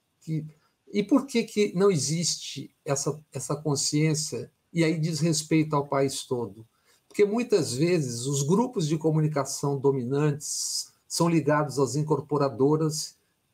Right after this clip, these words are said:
e a grupos políticos. Então você tem um silenciamento da questão e do debate.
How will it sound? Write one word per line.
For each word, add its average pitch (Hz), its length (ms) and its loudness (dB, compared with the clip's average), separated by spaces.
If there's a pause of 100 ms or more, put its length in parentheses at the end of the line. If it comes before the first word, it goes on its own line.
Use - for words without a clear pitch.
e 160 120 4
a 151 420 0
grupos 156 380 -2
políticos. 156 840 -6
Então 165 360 0
você 190 300 2
tem 190 340 -2
um 190 120 -2
silenciamento 196 1040 2
da 147 100 -2
questão 147 640 -2
e 180 80 -4
do 185 160 -2
debate. 165 680 -2